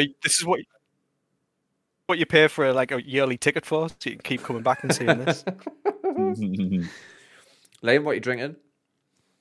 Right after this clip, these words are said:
Speaker 3: This week, this might be, uh, familiar. I am drinking Verdant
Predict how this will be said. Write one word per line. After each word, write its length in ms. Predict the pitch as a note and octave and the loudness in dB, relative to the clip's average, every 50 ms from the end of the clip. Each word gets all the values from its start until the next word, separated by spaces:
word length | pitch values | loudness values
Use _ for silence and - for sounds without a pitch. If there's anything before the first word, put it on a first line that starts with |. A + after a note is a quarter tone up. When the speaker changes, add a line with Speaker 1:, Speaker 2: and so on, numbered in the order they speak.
| _ _ _ _ _ _ _ _ _ _ _ _ _ - | _ _ _ _ _ _ _ _ _ _ _ _ _ 4
Speaker 3:
This 220 | G#2+ A2+ - - | 4 4 6 6
week, 440 | C#3+ D3 C#3+ B2 - - - - - _ _ | 6 6 6 4 2 -4 -6 -6 -6 _ _
this 400 | A2+ A#2+ C3 C3+ - - - - - _ | 6 6 6 6 4 0 -2 -4 -4 _
might 420 | - A2+ A#2 A#2+ B2+ B2+ A#2+ A#2+ - _ _ _ | -6 -4 0 0 2 0 0 -2 -6 _ _ _
be, 360 | A#2+ A#2+ A#2+ A#2+ A#2 A2 - - | 0 2 2 2 2 0 0 0
uh, 600 | - A2+ A#2+ A#2 A2 G#2+ A2 A2 G#2+ G#2+ G#2 G#2+ | 0 2 4 4 4 4 2 2 2 2 2 0
familiar. 580 | A2+ - - G2+ G2 G#2 A2 A#2+ B2 C3+ D3+ D3 _ _ _ _ _ _ _ _ _ _ _ _ _ _ _ _ _ _ _ _ _ _ _ _ _ - | -2 -4 -6 -2 0 0 0 0 0 -2 -4 -4 _ _ _ _ _ _ _ _ _ _ _ _ _ _ _ _ _ _ _ _ _ _ _ _ _ -2
I 180 | G2+ G#2 A2 | 0 0 2
am 220 | A2 G#2+ G#2+ G#2+ G2 | 2 2 0 0 -2
drinking 840 | - B2 B2+ C3 B2 D#2 G#2 G2+ F#2+ F#2+ F#2 F#2 F#2 F2+ F#2 F#2 - - _ _ _ _ _ _ _ | 0 0 0 0 0 0 0 0 0 0 0 -2 -2 -4 -4 -6 -8 -8 _ _ _ _ _ _ _
Verdant 1000 | G3 - G#2 G2+ F#2 E2+ - A2+ A2+ A#2 A#2+ A#2 A2+ A2 - - - - - - | 0 2 4 4 2 4 4 4 4 6 6 6 4 4 4 2 2 2 0 -2